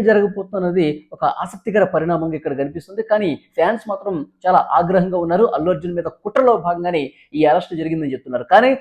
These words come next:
చట్టం తన పని తాను చేసుకుపోతుంది. భవిష్యత్తులో కూడా ఏ హీరో కూడా, ఏ సినిమా ప్రొడ్యూసర్స్ కావచ్చు, డైరెక్టర్స్ కావచ్చు, ఈ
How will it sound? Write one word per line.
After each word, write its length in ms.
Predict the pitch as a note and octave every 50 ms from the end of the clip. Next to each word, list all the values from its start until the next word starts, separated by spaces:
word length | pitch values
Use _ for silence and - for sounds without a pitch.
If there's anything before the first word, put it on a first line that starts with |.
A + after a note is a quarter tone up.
| - _ _ _ -
చట్టం 280 | G#3 G#3 G#3 - C4 B3+ B3 B3
తన 120 | A3 F#3+ G3 F#3+
పని 120 | A3 G#3+ G#3+ G#3+
తాను 160 | G#3 F#3 E3 - E3+
చేసుకుపోతుంది. 640 | D#3 D3+ F3 F3 - - D3+ C#3 - C#3+ C#3 D3 D3 C3+ A2 - - - _ D#3 C#3 C3 D3
భవిష్యత్తులో 540 | F3 A#3 C4 - - B3+ - B3+ A3+ G#3+ F#3+ F#3+
కూడా 120 | A3 B3 C4 G#3+ D#3+ D3+ F3
ఏ 60 | A3 G#3 E3+
హీరో 220 | G3+ G#3 G3 G3 E3+ D#3+
కూడా, 160 | E3+ E3+ G#3+ A3 F3 C#3+ D3+ G3
ఏ 40 | G#3+ G#3 -
సినిమా 260 | - E3+ G3+ G#3+ G#3+ G#3 G3+ F#3+ E3 - - _ _ _ _ _
ప్రొడ్యూసర్స్ 460 | D#3 D3+ F#3 C4 A#3 B3 A#3+ G3 F#3 G#3+ G3
కావచ్చు, 240 | F#3+ F3 F3 F3+ F3 D3
డైరెక్టర్స్ 340 | D3 D#3 F#3+ F#3 - G3 F#3 F#3
కావచ్చు, 260 | F3+ E3+ F3+ - G3 E3 D3+ D3 - _ _ -
ఈ 20 | E3+